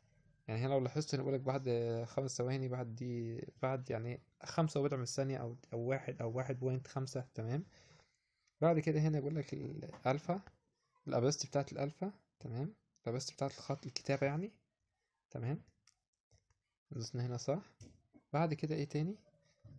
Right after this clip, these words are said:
بعد كده الأباستي بتاعت الكتابة، بعد كده الروت إن أنا عايز أحرك، آه، شكل الخط إن أنا ممكن أحركه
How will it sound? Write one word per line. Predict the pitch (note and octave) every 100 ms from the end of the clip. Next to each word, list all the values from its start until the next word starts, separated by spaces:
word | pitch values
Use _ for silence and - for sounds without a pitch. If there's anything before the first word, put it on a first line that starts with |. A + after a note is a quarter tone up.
| -
بعد | D3+
كده | D3 D#3
الأباستي | C3 B2 C#3 C3
بتاعت | C#3+ C#3+
الكتابة، | C3+ B2+ C#3 D3
بعد | C#3 C#3+
كده | C3 C#3+ -
الروت | B2 B2 D3+
إن | C3
أنا | C3 C3+
عايز | A#2+ B2 B2+
أحرك، | B2 - C3+ A#2+ - - B2
آه، | A2
شكل | A#2 C#3+ C3
الخط | B2 - C#3+ C3+
إن |
أنا | C3+
ممكن | C3 C#3 -
أحركه | - - C3 -